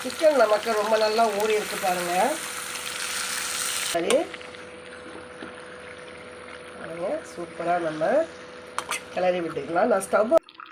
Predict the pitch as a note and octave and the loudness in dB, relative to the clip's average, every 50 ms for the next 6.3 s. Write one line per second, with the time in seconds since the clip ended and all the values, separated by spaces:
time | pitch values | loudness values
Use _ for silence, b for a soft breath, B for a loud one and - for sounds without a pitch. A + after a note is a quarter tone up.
0 | - - - - A#3+ A#3+ A3+ C4+ A3+ G3 F#3 F3 F3+ E3+ F3 F3+ F3 F3 E3+ F3 | -18 -14 -8 -6 -4 2 6 6 8 8 8 6 4 4 4 4 2 2 2 2
1 | F3+ G3+ B3+ C#4 B3+ F#3+ F3+ G3 G#3+ A3+ G#3+ F3+ F3+ E3+ - - G3 F#3+ - G3 | 4 4 4 4 4 2 2 2 2 2 2 0 0 -2 -2 -2 -2 0 2 2
2 | E3+ F3 E3+ E3+ F3 F#3 G3+ F#3+ F3+ F#3 F#3 - A3+ G#3 G#3+ G#3 F#3+ F3 D3+ D3 | 4 4 4 6 6 6 6 4 4 2 0 0 2 2 4 4 4 4 4 2
3 | D3+ - - - - _ _ _ - - - F3+ F#3+ G#3+ A3+ A3+ G3+ F3 E3 D#3 | -4 -10 -18 -20 -20 _ _ _ -18 -4 2 4 6 6 6 6 4 4 4 2
4 | D#3 D#3+ D#3+ E3+ G#3 C#4+ E4 - - - - - _ _ - - _ - - - | 0 2 2 4 4 4 4 2 -2 -14 -20 -20 _ _ -20 -20 _ -20 -20 -20
5 | - - - - - - - - - _ - - - - - _ _ _ - - | -20 -20 -20 -20 -20 -20 -20 -20 -20 _ -20 -20 -20 -20 -20 _ _ _ -20 -20
6 | _ _ _ - C#4+ | _ _ _ -8 -2